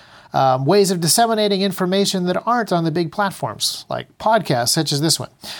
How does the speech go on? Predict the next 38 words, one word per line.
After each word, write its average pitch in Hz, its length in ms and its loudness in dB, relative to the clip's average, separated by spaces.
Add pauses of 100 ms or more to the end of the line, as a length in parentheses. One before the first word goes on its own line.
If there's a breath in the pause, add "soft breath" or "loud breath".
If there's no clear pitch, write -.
(380 loud breath)
uh, 160 160 4
but 240 140 4
also 233 320 6
radio 170 320 4
stuff. 117 340 -4
So 190 300 4
as, 226 640 2
as 202 260 2
you 196 160 4
think 220 300 0
about 151 300 4
that, 147 440 2
uh, 185 40 -10
I 147 260 0
really 196 240 4
want 180 220 2
you 170 60 0
to 143 80 0
think 175 220 0
about 139 180 4
the 135 100 0
relationships 185 640 2
that 143 80 -2
you 147 120 0
need 160 160 2
to 151 80 2
have 147 320 4
and 135 80 0
also 165 320 2
some 151 220 2
of 135 60 0
the 127 60 0
tools 196 440 2
that 147 160 -2
you 147 140 2
are 147 80 4
looking 147 260 0
for. 127 360 -4